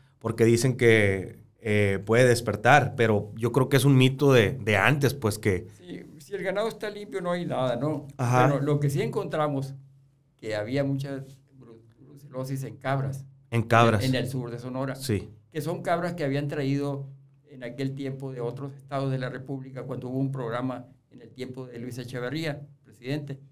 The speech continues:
Speaker 2: Entonces, eh, trajeron muchas cabras y, y no respetaban, en la movilización antes no se respetaba si, si, si estaban libres o no, si estaban enfermas o no, se movían.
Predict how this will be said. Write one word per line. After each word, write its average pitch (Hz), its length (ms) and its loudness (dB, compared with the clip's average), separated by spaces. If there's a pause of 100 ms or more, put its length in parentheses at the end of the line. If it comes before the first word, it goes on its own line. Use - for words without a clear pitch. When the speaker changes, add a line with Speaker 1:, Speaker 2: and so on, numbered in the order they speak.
(480)
Speaker 2:
Entonces, 139 560 -2
eh, - 180 -16
trajeron 143 400 -4
muchas 143 260 -4
cabras 139 460 0 (260)
y, 156 440 -18
y 156 80 -18
no 143 160 -4
respetaban, 143 960 -2 (300)
en 135 140 -2
la 135 80 4
movilización 135 640 0
antes 147 220 -6
no 143 120 -6
se 147 140 -8
respetaba 139 680 -6 (240)
si, 123 260 -20
si, 123 200 -20
si - 80 -20
estaban 131 360 -4
libres 135 320 0
o 127 140 -2
no, 143 220 -2
si 143 100 -8
estaban 127 320 -6
enfermas 127 420 -6
o 117 80 -8
no, 160 300 -6 (160)
se 151 140 -12
movían. 151 540 -2